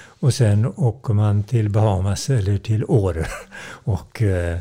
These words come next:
gör av med pengarna och vill ha ett sånt liv. Så att det, det är en väldig uppdelning, skulle jag säga, bland, eh, de här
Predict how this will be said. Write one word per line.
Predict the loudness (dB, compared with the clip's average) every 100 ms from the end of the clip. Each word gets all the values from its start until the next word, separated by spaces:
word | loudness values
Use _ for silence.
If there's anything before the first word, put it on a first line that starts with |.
| -10 -16 -20 _
gör | 0 2
av | 2 0
med | 0
pengarna | -2 -2 -4 -2
och | 2
vill | 4 6
ha | 4 4
ett | 2
sånt | 0 -2 0
liv. | 0 0 -4 -8 _ _ _ _ _ _ _ _
Så | 0
att | 2 2 -4 -4
det, | 2 2 2 -8 _ -20 _ _ -10
det | 2 4
är |
en | 4 2 -8 _ _
väldig | 0 2 4 2 2 2 2 0 0
uppdelning, | -2 -2 -2 2 4 4 4 4 0 -6
skulle | -2 2 4
jag | 4
säga, | 2 2 2
bland, | 2 2 2 0 -2 -6 -14 -20 -20 _ -6
eh, | -2 0 2
de | 0
här | 0 -2 -4